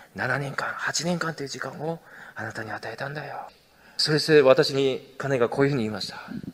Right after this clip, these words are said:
「もう肉の子供はいらない。これからは神様の子供たくさん産みましょう。これからは霊の子供たちたくさん産みましょう。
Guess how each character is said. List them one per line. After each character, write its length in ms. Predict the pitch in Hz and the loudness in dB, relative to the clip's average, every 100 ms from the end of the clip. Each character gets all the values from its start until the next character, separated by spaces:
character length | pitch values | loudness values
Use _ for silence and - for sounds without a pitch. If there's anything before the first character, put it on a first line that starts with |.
| - _ _ - - | -16 _ _ -20 -12
「も 320 | - 214 262 254 | 8 10 12 10
う 40 | |
肉 280 | 202 220 262 | 10 6 8
の 120 | 247 | 6
子 120 | - | 8
供 200 | 240 254 | 6 6
は 100 | 254 | 4
い 60 | 240 | 4
ら 120 | 240 | 0
な 120 | 247 | -2
い。 180 | 254 - - _ | -6 -8 -18 _
こ 120 | - | 6
れ 80 | 196 | 6
か 100 | 196 | 8
ら 80 | 202 | 8
は 100 | 190 | 8
神 260 | - 214 240 | 6 6 8
様 200 | 233 226 | 10 10
の 100 | 220 | 10
子 100 | 220 | 10
供 160 | 208 | 8
た 120 | - | 4
く 40 | - | -4
さ 120 | 254 | -2
ん 40 | |
産 100 | 226 | 0
み 60 | 226 | 2
ま 120 | 233 | 0
し 80 | 233 | -2
ょ 100 | 240 | -6
う。 40 | 240 - _ _ _ - - | -10 -18 _ _ _ -20 4
こ 140 | 220 | 8
れ 80 | 240 | 8
か 120 | 233 | 10
ら 100 | 233 | 12
は 140 | 233 | 12
霊 180 | 226 277 | 12 10
の 120 | 269 | 10
子 100 | 254 | 10
供 160 | 262 254 | 8 8
た 100 | 233 | 4
ち 60 | - | 4
た 100 | 233 | -2
く 60 | |
さ 100 | - | 2
ん 40 | 226 | 4
産 80 | |
み 60 | 220 | 4
ま 100 | 226 | 4
し 80 | 226 | 4
ょ 80 | |
う。 100 | 233 | 4